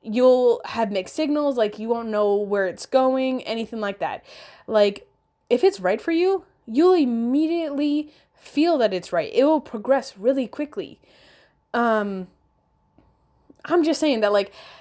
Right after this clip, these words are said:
anything you want, like, anything that feels right,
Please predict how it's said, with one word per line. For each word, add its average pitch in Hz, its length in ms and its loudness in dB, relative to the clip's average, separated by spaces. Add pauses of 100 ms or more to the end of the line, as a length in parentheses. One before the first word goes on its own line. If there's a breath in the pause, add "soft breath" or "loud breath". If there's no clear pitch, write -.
(560 loud breath)
anything 311 600 2
you 277 180 4
want, 269 180 0
like, 254 140 0
anything 330 280 4
that 277 160 0
feels 277 260 -2
right, 226 360 2